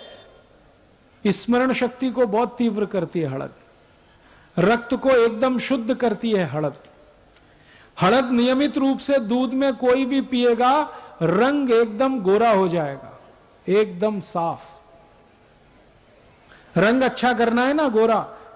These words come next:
हड़द से ही होता है और किसी से नहीं होता। और हड़द चोट पे लगा दो,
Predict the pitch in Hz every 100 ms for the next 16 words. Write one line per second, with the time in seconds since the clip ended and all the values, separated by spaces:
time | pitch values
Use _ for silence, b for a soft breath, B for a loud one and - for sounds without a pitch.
0 | - 165 220 - - 262 254 233 220 165
1 | 170 190 185 220 254 226 214 170 147 -
2 | - _ _ _ _ _ _ _ _ _
3 | _ _ _ _ - _ - B B B
4 | B B 202 202 151 208 254 226 - B
5 | B - 233 240 269 262 240 247 247